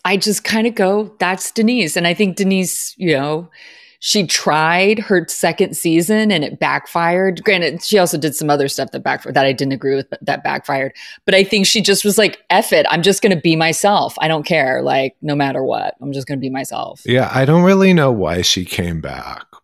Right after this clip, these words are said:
Speaker 2: but I guess, well, maybe she needs the money. I mean, <laughs> it's, it's going to get good
Speaker 1: That's the
Speaker 2: next
Speaker 1: weed dinner,
Speaker 2: week.
Speaker 1: right?
Speaker 2: We'll see. But that was my fir-, that was my first fun thought.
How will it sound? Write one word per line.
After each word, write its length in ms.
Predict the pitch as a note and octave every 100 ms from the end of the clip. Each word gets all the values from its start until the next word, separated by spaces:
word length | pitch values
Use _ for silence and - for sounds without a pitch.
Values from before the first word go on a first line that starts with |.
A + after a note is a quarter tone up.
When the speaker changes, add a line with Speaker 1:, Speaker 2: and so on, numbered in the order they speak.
| -
Speaker 2:
but 420 | F2 E2+ E2+ -
I 60 | - -
guess, 220 | F2 -
well, 120 | - -
maybe 200 | F#2+ G2+
she 180 | F#2+ F2+
needs 260 | D#2+ D#2 -
the 80 | D2
money. 500 | C2 B1 C#2 D2+ - _ _ -
I 140 | E2+ F2
mean, 200 | G2 A2
<laughs> 40 |
it's, 680 | B2 F3+ C#3+ B2 G2+ - - - C#3+
it's 200 | C#3+ -
going 240 | D3 D#3
to 40 |
get 140 | B2+ A2+
good 80 | F#3
Speaker 1:
That's 180 | F#3
the 80 | F#3+
Speaker 2:
next 80 | E3+
Speaker 1:
weed 120 | E3
dinner, 180 | C#3 E3+
Speaker 2:
week. 80 | C#3+
Speaker 1:
right? 160 | C#3+ D3
Speaker 2:
We'll 100 | F#2
see. 420 | - F2 D2+ C2+ - _ - - - - - - - -
But 100 | G#2+
that 120 | A2+
was 180 | A#2+ A2
my 200 | G2 F#2
fir-, 200 | - G2+
that 160 | A#2+
was 200 | B2+ B2
my 160 | A#2+ A2
first 640 | - G#2+ G2+ G2+ - - _ - - -
fun 340 | G2+ F2+ F2+
thought. 640 | - D#2+ D#2 C#2+ C#2+ C2+